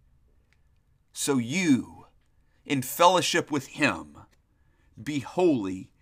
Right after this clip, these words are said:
in all your conduct. And then he goes back to Leviticus nineteen two to undergird his argument. "Since it is written, 'You shall be holy,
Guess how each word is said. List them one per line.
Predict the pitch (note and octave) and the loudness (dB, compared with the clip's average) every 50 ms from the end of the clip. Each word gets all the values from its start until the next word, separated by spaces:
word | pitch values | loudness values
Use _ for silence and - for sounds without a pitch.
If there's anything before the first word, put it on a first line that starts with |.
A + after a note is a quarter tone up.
| _ _ _ _ _ _ | _ _ _ _ _ _
in | - C#3 C3+ | -4 -4 -2
all | - - D3 D3+ D3 C#3 | 2 4 6 6 8 6
your | C3+ C3+ C#3 B2+ | 4 4 2 -2
conduct. | - - - D#3+ D#3 C3+ A2 - - - - - _ _ - - - _ _ _ _ _ _ _ _ _ _ _ _ _ _ _ | -2 2 2 4 4 4 0 -4 -8 -12 -16 -20 _ _ -20 -20 -20 _ _ _ _ _ _ _ _ _ _ _ _ _ _ _
And | - D3+ E3 | -4 0 0
then | F3+ F3+ | 2 2
he | F#3 F3+ | 2 4
goes | E3 F#3+ F#3 D3 B2 | 6 6 6 4 8
back | B2+ E3+ D#3 D3+ - - | 10 10 10 10 8 2
to | - E3+ | -2 -2
Leviticus | D#3 C#3 C3 D#3 D3+ D3+ - D#3+ C#3+ - | -2 2 2 2 2 2 0 -2 -6 -2
nineteen | D#3 D#3 D#3 D#3+ D#3 - - - E3+ D#3+ D3+ C3+ | 2 2 2 2 2 -2 -8 -8 -6 -6 -6 -6
two | - - G#3 F#3+ E3 D3+ | -6 -4 -4 -2 -2 -2
to | D3 - E3 - - | -2 -2 -2 0 0
undergird | D#3+ E3+ E3 E3 E3+ C#3+ C#3 D3 D3 C#3+ C#3+ C#3 C3 | 0 0 0 -2 -2 0 2 4 4 4 4 2 0
his | C#3+ D3 B2 - | -2 -4 -2 4
argument. | - D3+ E3+ E3 C#3+ A#2 A2 F2+ E2+ E2 - - _ _ _ _ _ _ _ _ _ _ | 4 6 6 4 2 -4 -10 -12 -12 -16 -20 -20 _ _ _ _ _ _ _ _ _ _
"Since | - - - - - F#3 G3 F#3 - - - - | -12 -8 -6 -2 0 2 2 2 0 -4 -6 -4
it | - E3+ | 0 0
is | D3+ C#3 A2+ B2 | 0 0 0 -2
written, | C3 D#3+ F#3 F#3 - G#2 G2+ G2 F#2 F2+ F2+ _ _ _ _ _ _ _ _ _ _ | 0 0 0 0 -2 -6 -10 -10 -12 -16 -20 _ _ _ _ _ _ _ _ _ _
'You | - A2+ A#2 D3+ F#3 A3 A3 | -12 -6 -4 -2 -2 0 0
shall | - - - G3+ F#3+ F#3 F#3 | -2 -2 2 6 6 6 6
be | D#3 C#3+ F#3 F#3 E3 | 4 0 -6 -6 -6
holy, | C#3+ C3 D#3+ E3+ C#3+ A#2+ F#2 F2 F2+ F2 F2+ - _ | -2 0 0 0 0 -2 -6 -8 -12 -12 -14 -18 _